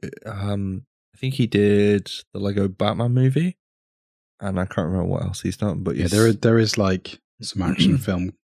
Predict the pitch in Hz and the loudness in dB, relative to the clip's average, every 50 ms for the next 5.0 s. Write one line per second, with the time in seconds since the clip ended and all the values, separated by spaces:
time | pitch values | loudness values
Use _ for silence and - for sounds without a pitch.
0 | _ _ _ _ - 90 - - - 92 87 - - - 101 95 90 90 92 95 | _ _ _ _ -16 -16 -16 -8 -6 -6 -6 -4 -4 -4 -4 -4 -4 -4 -6 -6
1 | 98 117 120 - - - - 107 92 92 98 92 - - _ _ _ _ _ _ | -8 -8 -8 -8 -10 -6 -6 -6 -6 -4 -6 -8 -8 -10 _ _ _ _ _ _
2 | _ _ _ - 117 107 107 107 - - 95 - - 104 98 95 80 - 95 - | _ _ _ 0 4 6 6 6 6 4 0 2 4 4 6 6 6 8 8 8
3 | 147 127 104 92 82 62 67 82 - - 76 - 101 90 85 85 87 90 87 87 | 8 8 6 4 2 0 -2 -2 -2 -2 -2 0 0 -2 -2 -2 -2 -2 0 -2
4 | 90 - - 113 104 98 - 98 147 82 85 92 92 90 90 92 104 - - - | -2 -2 -2 -2 -2 2 2 4 6 6 6 4 2 2 0 0 0 -2 -4 -6